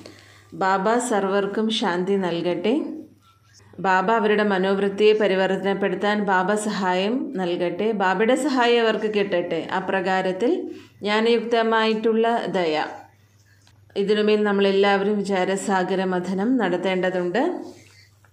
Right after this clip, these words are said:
ആത്മീയ രൂപത്തിലായിക്കോട്ടെ, സ്ഥൂല രൂപത്തിലായിക്കോട്ടെ, മറ്റുള്ളവർക്ക് സമയം നൽകണമെങ്കിൽ, ധനത്തിൻ്റെ സഹയോഗം നൽകണമെങ്കിൽ, ഏതെങ്കിലും പ്രകാരത്തിലുള്ള സ്ഥൂല സഹയോഗം നൽകണമെങ്കിൽ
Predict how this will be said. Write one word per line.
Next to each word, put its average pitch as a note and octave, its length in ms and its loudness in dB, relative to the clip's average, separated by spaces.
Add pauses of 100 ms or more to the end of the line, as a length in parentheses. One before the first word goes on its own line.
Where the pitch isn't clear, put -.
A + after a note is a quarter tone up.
(300)
ആത്മീയ G3 420 -2
രൂപത്തിലായിക്കോട്ടെ, F#3+ 1200 -2 (1120)
സ്ഥൂല G#3 440 2
രൂപത്തിലായിക്കോട്ടെ, F#3+ 1120 0 (1080)
മറ്റുള്ളവർക്ക് G3+ 580 2
സമയം G3 480 2
നൽകണമെങ്കിൽ, F#3 1000 0 (960)
ധനത്തിൻ്റെ G3+ 560 4
സഹയോഗം F#3+ 680 2
നൽകണമെങ്കിൽ, F#3 920 2 (1600)
ഏതെങ്കിലും A3+ 580 4
പ്രകാരത്തിലുള്ള G#3+ 760 6
സ്ഥൂല A3 380 4
സഹയോഗം G3 720 2
നൽകണമെങ്കിൽ F#3 960 2